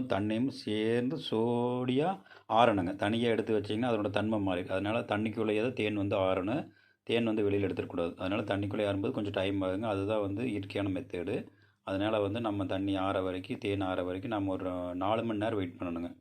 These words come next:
நாலு மணி நேரம், அஞ்சு மணி நேரம் வெயிட் பண்ணா தான் கொஞ்சமா நம்மளுக்கு வந்து ஹீட் குறையும். அப்புறமா தான் மேலே இருக்கிற நுரையை எடுக்கணும். பார்த்தீங்கன்னா இது காய வச்சதுக்கப்புறம் ஒரு அஞ்சு மணி நேரம் ஆயிடுச்சுங்க. அஞ்சு மணி நேரம் ஆனதுக்கப்புறம் மேலே பார்த்தீங்கன்னா நல்லா நுரை வந்துருக்கு பார்த்தீங்களா. இதை வந்து நம்ம அப்படியே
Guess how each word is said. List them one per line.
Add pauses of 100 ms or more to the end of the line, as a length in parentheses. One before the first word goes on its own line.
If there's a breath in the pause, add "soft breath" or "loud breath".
(460 soft breath)
நாலு
மணி
நேரம்,
அஞ்சு
மணி
நேரம்
வெயிட்
பண்ணா
தான்
கொஞ்சமா
நம்மளுக்கு
வந்து (160)
ஹீட்
குறையும்.
அப்புறமா
தான்
மேலே
இருக்கிற
நுரையை
எடுக்கணும். (1300)
பார்த்தீங்கன்னா
இது (120)
காய
வச்சதுக்கப்புறம்
ஒரு
அஞ்சு
மணி
நேரம்
ஆயிடுச்சுங்க.
அஞ்சு
மணி
நேரம்
ஆனதுக்கப்புறம்
மேலே
பார்த்தீங்கன்னா
நல்லா
நுரை
வந்துருக்கு
பார்த்தீங்களா.
இதை
வந்து
நம்ம
அப்படியே